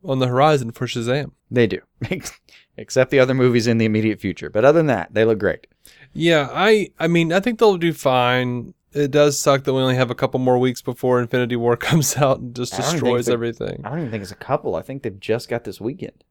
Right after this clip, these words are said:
Speaker 1: Mm-hmm.
Speaker 2: Um, and I, I like Hellboy's. I don't, I don't think Hellboy's gonna beat him. I really don't think that's gonna be an
Speaker 1: Oh,
Speaker 2: issue.
Speaker 1: no.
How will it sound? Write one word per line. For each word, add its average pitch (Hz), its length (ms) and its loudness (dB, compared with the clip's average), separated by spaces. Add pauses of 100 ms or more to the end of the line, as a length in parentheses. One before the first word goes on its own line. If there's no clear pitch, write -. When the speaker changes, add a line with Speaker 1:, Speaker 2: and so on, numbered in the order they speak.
(120)
Speaker 1:
Mm-hmm. 135 840 -2
Speaker 2:
Um, 98 460 -4 (180)
and 156 120 2
I, 175 60 4
I 160 140 2
like 147 200 2
Hellboy's. 147 880 4 (400)
I 127 120 -2
don't, 123 160 -2
I 120 60 4
don't 123 320 0
think 113 180 0
Hellboy's 104 340 2
gonna 98 160 -2
beat 90 140 0
him. 87 140 -6 (180)
I - 80 -2
really 113 200 6
don't 110 160 -2
think 101 140 -8
that's 104 180 -2
gonna 101 140 -2
be 101 80 0
an 190 120 4
Speaker 1:
Oh, 220 80 4
Speaker 2:
issue. 107 120 0
Speaker 1:
no. 127 420 0